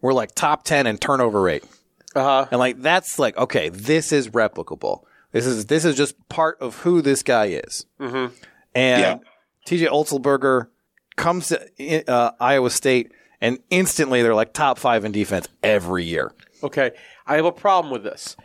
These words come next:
Speaker 2: How many transfers does Iowa State get?
Speaker 1: No, he's, he's, it's mostly homegrown. The problem with T J Otzelberger is that he's like an Iowa State lifer.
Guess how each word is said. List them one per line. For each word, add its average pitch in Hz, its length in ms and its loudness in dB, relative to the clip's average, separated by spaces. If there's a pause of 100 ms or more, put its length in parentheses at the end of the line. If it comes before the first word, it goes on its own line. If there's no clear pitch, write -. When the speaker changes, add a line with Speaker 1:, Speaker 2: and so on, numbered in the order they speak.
(120)
Speaker 2:
How - 220 -4
many 185 140 0
transfers 151 640 0
does - 160 -10
Iowa 120 320 2
State 120 340 -4
get? - 300 -8 (300)
Speaker 1:
No, 156 180 2
he's, 202 200 4
he's, 208 440 0
it's 143 300 0 (200)
mostly 220 360 0
homegrown. 139 680 -2
The 139 100 0
problem 208 400 0
with 151 140 -2
T 156 140 -2
J 135 100 0
Otzelberger 107 760 0 (360)
is 113 160 0
that - 120 2
he's 151 340 2
like 123 220 2
an 117 80 -2
Iowa 104 460 2
State 92 340 -2
lifer. 90 560 -2